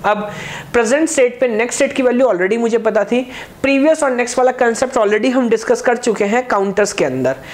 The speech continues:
तो ज़ीरो पर चाहिए वन, वन पे चाहिए टू, टू पे चाहिए थ्री और थ्री पे दोबारा चाहिए ज़ीरो। अब D फ्लिप फ्लॉप question में given था, हमने choose नहीं किया कि भाई ये चीज realize D फ्लिप फ्लॉप से करना है,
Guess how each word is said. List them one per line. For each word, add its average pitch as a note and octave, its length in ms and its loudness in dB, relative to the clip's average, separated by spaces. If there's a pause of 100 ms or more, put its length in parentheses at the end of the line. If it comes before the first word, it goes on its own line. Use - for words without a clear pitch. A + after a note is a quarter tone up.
(220)
तो A#3 260 2 (140)
ज़ीरो A#3+ 260 2
पर B3 160 -2
चाहिए A3 280 0
वन, G#3 260 -2
वन G#3 200 -2
पे G#3+ 100 0
चाहिए G#3+ 280 0
टू, A3 180 0
टू A3+ 180 0
पे G#3+ 120 2
चाहिए G#3 220 2
थ्री A#3+ 160 0
और A3+ 60 2
थ्री G#3 160 0
पे G#3+ 100 0
दोबारा G3 280 2
चाहिए A3+ 260 0
ज़ीरो। E3 340 0 (200)
अब F#3 340 -2 (340)
D C4 180 2
फ्लिप C4+ 240 2
फ्लॉप B3 340 -2
question A#3 300 0
में C4 180 0
given G#3+ 280 0
था, B3 60 0
हमने A3 340 0
choose B3+ 260 0
नहीं G3+ 240 0
किया G3 260 0 (340)
कि B3 60 2
भाई B3 220 2
ये B3+ 180 2
चीज B3+ 220 0
realize A#3 360 2
D A#3+ 120 2
फ्लिप B3 180 0
फ्लॉप G3 220 -2
से G3+ 140 -2
करना F3 300 0
है, A3+ 140 -4